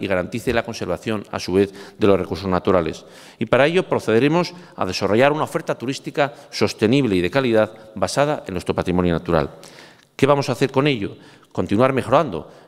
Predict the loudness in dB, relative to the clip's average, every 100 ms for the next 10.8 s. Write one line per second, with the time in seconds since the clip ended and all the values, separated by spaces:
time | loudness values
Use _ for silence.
0 | -10 -4 -4 -4 -4 -2 -2 -2 0 2
1 | 4 2 2 -4 -18 -20 _ -14 -10 -6
2 | -2 -2 0 0 2 2 2 2 -2 -4
3 | -16 -4 -2 0 -2 2 0 0 -8 -6
4 | -2 2 2 0 -2 -4 -4 -2 2 2
5 | 2 -2 -10 -10 -12 -4 -2 0 -4 -8
6 | -18 -16 -6 -6 -4 0 0 2 -2 -4
7 | -10 -20 -6 2 2 2 -4 -12 -8 -6
8 | -4 -2 0 0 -2 -4 -4 -2 0 0
9 | 0 -4 -2 -6 -2 -2 0 -4 -2 2
10 | 2 0 -8 -8 -2 0 -2 -6